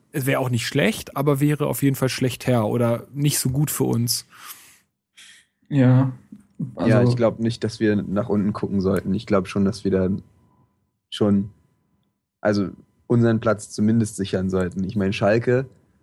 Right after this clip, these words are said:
Speaker 3: ähm, ich hab mich natürlich vorbereitet, hab hier die ganzen Spielpläne offen. Schalke hat noch, äh, Dortmund, äh, Bayern und Leverkusen zu sich, äh, bei sich. Und, ähm,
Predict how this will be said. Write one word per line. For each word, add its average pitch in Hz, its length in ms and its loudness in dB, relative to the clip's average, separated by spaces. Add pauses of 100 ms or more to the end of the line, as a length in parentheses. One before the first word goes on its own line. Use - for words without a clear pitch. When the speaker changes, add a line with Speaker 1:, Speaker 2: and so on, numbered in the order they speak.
(180)
Speaker 3:
ähm, 98 300 0
ich 98 100 -4
hab 101 80 0
mich 113 80 0
natürlich 101 360 -2
vorbereitet, 107 420 2
hab 98 160 -4
hier 104 80 -4
die 101 80 0
ganzen 95 280 -4
Spielpläne 104 520 -2
offen. 104 180 -6
Schalke 101 360 0
hat 101 140 -2
noch, 101 280 -6
äh, 95 260 0 (400)
Dortmund, 107 540 0 (200)
äh, 95 220 0
Bayern 95 500 2 (180)
und 107 280 0
Leverkusen 104 640 0
zu - 160 -10
sich, 104 340 -4
äh, 98 120 2
bei 95 160 0
sich. 117 280 -6 (420)
Und, 98 380 2
ähm, 92 360 0